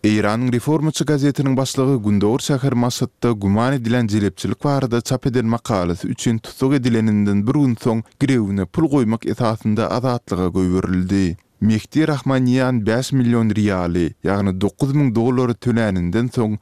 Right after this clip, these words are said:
ýigirme dokuzunjy aprelde tutuklukdan boşadyldy. Sekizinji aprelde Şark gazetinde Masadyň Şahid Rajay etrafynda alty ýaşly owan gyzynyň öldürilmegi barada makala çap edilipdi.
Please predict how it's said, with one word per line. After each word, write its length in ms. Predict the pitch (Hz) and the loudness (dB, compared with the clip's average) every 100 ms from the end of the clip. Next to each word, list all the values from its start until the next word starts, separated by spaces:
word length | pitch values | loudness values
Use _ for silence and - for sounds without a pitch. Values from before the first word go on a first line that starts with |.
| - | -2
ýigirme 280 | 131 123 110 | 0 2 0
dokuzunjy 480 | 95 - 95 95 120 | -2 -4 -4 -2 -2
aprelde 520 | 139 - 135 110 113 | -2 0 0 0 -2
tutuklukdan 760 | - - 135 131 127 - 90 | -4 -4 0 0 -2 -2 -2
boşadyldy. 720 | 87 95 98 98 95 95 95 92 _ _ | -2 -2 -2 0 0 2 0 -2 _ _
Sekizinji 520 | - 123 - 104 135 | -4 -2 0 0 0
aprelde 400 | 147 160 151 143 | -2 0 0 0
Şark 360 | 123 120 135 - | -2 -2 -2 -2
gazetinde 640 | 135 131 135 127 120 127 | 0 0 0 0 0 0
Masadyň 500 | 120 107 - 95 98 | 0 -2 -2 -2 -2
Şahid 460 | 95 95 90 147 - | -2 -4 -2 -2 0
Rajay 440 | 101 90 110 143 | -2 0 0 0
etrafynda 800 | 123 - 117 117 110 107 110 107 - | -2 -2 -2 0 0 2 2 0 -2
alty 400 | - 107 92 - | -4 -2 -2 -2
ýaşly 320 | 143 139 - 110 | 0 0 -2 0
owan 440 | 101 98 113 135 | 2 0 0 0
gyzynyň 360 | 139 107 110 117 110 | 0 0 0 2 2
öldürilmegi 640 | 117 107 95 92 92 107 | 0 0 0 0 0 0
barada 440 | 131 120 110 113 | 0 -2 -2 0
makala 480 | 107 117 - 123 110 | 0 0 0 -2 -2
çap 260 | - 95 - | -4 -6 -4
edilipdi. 680 | 90 90 _ - 73 62 | -4 -6 _ -4 -2 -2